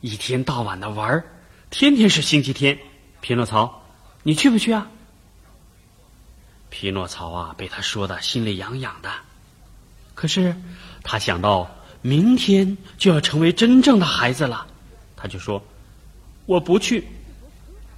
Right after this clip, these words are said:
蜡烛芯儿说：“玩具国可好玩了，你不去是个小傻瓜。”车子来了，十二头驴子拉的，车上坐了好多孩子。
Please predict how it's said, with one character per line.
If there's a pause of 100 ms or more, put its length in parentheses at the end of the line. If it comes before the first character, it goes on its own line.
(160)
蜡
烛
芯
儿
说 (680)
：“玩
具
国
可
好
玩
了， (200)
你
不
去
是
个
小
傻
瓜。” (2000)
车
子
来
了， (560)
十
二
头
驴
子
拉
的， (500)
车
上
坐
了
好
多
孩
子。